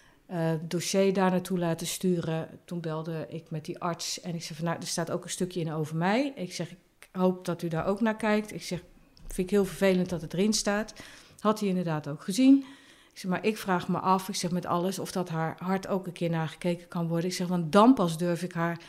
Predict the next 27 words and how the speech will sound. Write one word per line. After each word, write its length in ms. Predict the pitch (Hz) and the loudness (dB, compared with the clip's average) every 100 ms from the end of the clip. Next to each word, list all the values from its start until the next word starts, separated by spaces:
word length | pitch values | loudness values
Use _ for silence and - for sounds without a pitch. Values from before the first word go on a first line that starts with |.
| - - | -20 -12
naar 120 | 160 | -8
een 60 | 156 | -4
fysiotherapeut 760 | - 233 226 226 208 190 185 180 | 2 4 4 2 -2 2 4 4
te 80 | 185 | 0
sturen." 580 | - 202 190 165 165 165 - _ | -2 2 2 2 -2 -6 -16 _
En 120 | 175 | -6
dan 80 | 165 | -2
was 220 | 180 196 | 0 -2
je 80 | - | -4
al 160 | 175 165 | -4 -2
wel, 180 | 165 | 0
maar 160 | 160 170 | 0 0
we 60 | 170 | 2
durfden 360 | 190 175 180 | 2 2 2
niet, 320 | 185 180 - - - - _ _ | 0 0 -6 -12 -20 -20 _ _
ehm, 420 | 180 165 160 165 | -6 -4 -4 -4
zeg 200 | - 170 | -2 -2
maar, 300 | 175 160 160 - - | -2 -2 -4 -8 -6
over 200 | 208 185 | -4 -2
de 80 | 180 | -4
grenzen 400 | 170 202 214 214 | 0 2 2 2
heen 180 | 208 208 | 2 2
te 100 | 196 | 0
gaan. 400 | 185 185 220 247 - - - - - - - | 2 2 2 -4 -12 -18 -14 -12 -12 -12 -8
Ik 100 | 214 | -2
zeg: 160 | 226 208 | 2 2
"We, 140 | 196 | 0